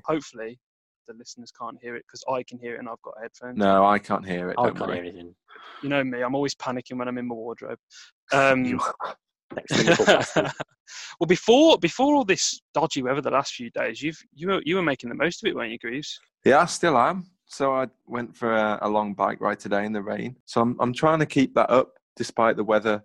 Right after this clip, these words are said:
Speaker 2: but it, it is tougher. I'm definitely gonna be a fair weather cyclist.
Speaker 3: <laughs>
Speaker 2: But no, it,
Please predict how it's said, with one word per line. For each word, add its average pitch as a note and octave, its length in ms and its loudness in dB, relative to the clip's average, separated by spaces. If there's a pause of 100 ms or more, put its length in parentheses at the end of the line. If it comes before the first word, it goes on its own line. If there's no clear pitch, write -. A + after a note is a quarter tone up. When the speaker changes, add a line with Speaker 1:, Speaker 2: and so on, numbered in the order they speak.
(100)
Speaker 2:
but A2+ 140 2
it, A2+ 200 6 (720)
it - 140 -8
is A#2 220 -2
tougher. F#2+ 480 -2 (320)
I'm G#2 120 0
definitely G2 720 -4
gonna F#2+ 180 0
be F#2+ 140 0
a F#2 60 -2
fair F#2 340 2
weather F2+ 180 0
cyclist. - 760 -2 (100)
Speaker 3:
<laughs> - 100 -12
Speaker 2:
But A#2+ 140 2
no, A#2+ 240 4
it, A#2+ 180 -4